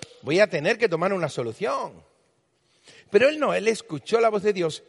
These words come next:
y, muy importante, obedeció a lo que Dios le dijo. Lo que me gusta de esto es l-, cómo será la amistad de Elías con Dios,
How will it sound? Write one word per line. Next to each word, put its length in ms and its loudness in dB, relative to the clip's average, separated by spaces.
y, 440 6
muy 400 -2
importante, 1120 -4
obedeció 840 -4
a 60 -6
lo 120 -14
que 120 -14
Dios 240 -16
le 120 -14
dijo. 240 -16
Lo 160 0
que 120 2
me 160 -2
gusta 680 -6
de 280 4
esto 440 -4
es 280 0
l-, 500 -4
cómo 260 4
será 260 4
la 80 6
amistad 520 2
de 240 2
Elías 460 2
con 320 -6
Dios, 440 0